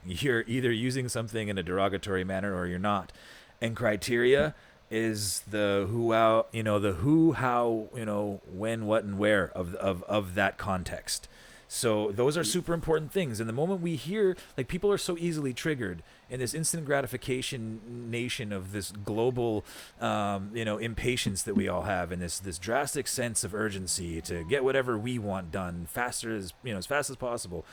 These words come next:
People are, don't have the time to pay attention to a full story. They don't have time to read a full paragraph. They don't have time to watch a full video. They don't even have time to record a full video. They, they're not interested in that.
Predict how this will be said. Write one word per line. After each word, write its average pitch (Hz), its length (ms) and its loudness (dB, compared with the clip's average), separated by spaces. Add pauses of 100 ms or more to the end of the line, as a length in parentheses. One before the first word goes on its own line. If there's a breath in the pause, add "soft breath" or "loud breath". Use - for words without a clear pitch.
(360 soft breath)
People 175 320 -2
are, 131 160 0 (220 soft breath)
don't 160 100 -2
have 156 160 -2
the 143 80 0
time 113 440 -4
to 95 60 -10
pay 120 160 -4
attention 113 420 -6
to 104 160 -4
a 92 40 -6
full 101 200 -4
story. 85 500 -4 (240 soft breath)
They 113 60 -2
don't 139 100 -2
have 160 200 -4
time 117 440 -2
to 101 80 -2
read 110 260 -2
a 90 60 -2
full 117 220 -4
paragraph. 90 540 -4
They 107 60 -4
don't 139 140 -2
have 139 120 -4
time 113 240 -4
to 110 60 -2
watch 101 180 -4
a 101 60 -10
full 98 240 -4
video. 92 380 -2 (220 loud breath)
They 131 80 -2
don't 185 100 2
even 190 160 2
have 139 100 0
time 123 220 -4
to 110 40 -2
record 123 380 -2
a 135 60 0
full 107 160 -4
video. 92 240 -4 (200 soft breath)
They, 143 140 0 (220 soft breath)
they're 131 160 2
not 143 180 0
interested 151 380 -2
in 101 80 -4
that. 85 200 -6